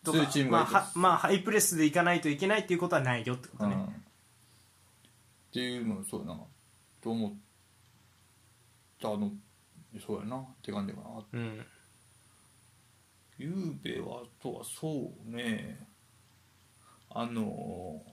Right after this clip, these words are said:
Speaker 2: ー、中盤の底のやつ何やったっけ？
Speaker 1: ロカテッリ？
Speaker 2: が良かったかな。
Speaker 1: あー。
Speaker 2: ロカ-、いいな、あれ。
Speaker 1: あ、相変わらず？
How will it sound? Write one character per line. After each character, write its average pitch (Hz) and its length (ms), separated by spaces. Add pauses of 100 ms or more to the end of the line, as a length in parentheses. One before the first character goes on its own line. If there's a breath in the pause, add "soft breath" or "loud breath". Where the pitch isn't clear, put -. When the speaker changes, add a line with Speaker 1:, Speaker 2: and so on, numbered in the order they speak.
(180)
Speaker 2:
ー、 - 60
中 135 220
盤 143 180
の 156 100
底 170 240
の 165 60
や 165 40
つ - 80
何 107 100
や 104 40
っ - 20
た - 80
っ - 40
け？ - 280
Speaker 1:
ロ 151 120
カ 160 100
テ 160 120
ッ 147 120
リ？ 120 300
Speaker 2:
が 135 220
良 127 120
か 131 140
っ - 80
た - 80
か - 100
な。 - 140
Speaker 1:
あ 131 520
ー。 - 40
Speaker 2:
ロ 117 40
カ-、 139 160 (140)
い 117 140
い - 20
な、 107 180
あ 95 60
れ。 98 100
Speaker 1:
あ、 - 40
相 131 260
変 131 60
わ 139 140
ら 135 120
ず？ 127 240